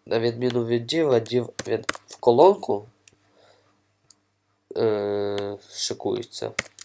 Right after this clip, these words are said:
А спан він якось шикується в рядочок такий. Так, і ще маль я зберіг, здається.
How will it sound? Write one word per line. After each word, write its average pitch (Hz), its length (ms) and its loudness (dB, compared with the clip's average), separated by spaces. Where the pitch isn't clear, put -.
А - 120 -2
спан 170 360 0
він 135 260 -2
якось 127 380 0
шикується 123 1000 -4
в 110 80 -8
рядочок 110 640 -4
такий. - 400 -4
Так, - 340 -10
і 113 140 -10
ще - 340 -4
маль 101 220 -2
я 101 420 -6
зберіг, 120 680 -8
здається. 143 600 -6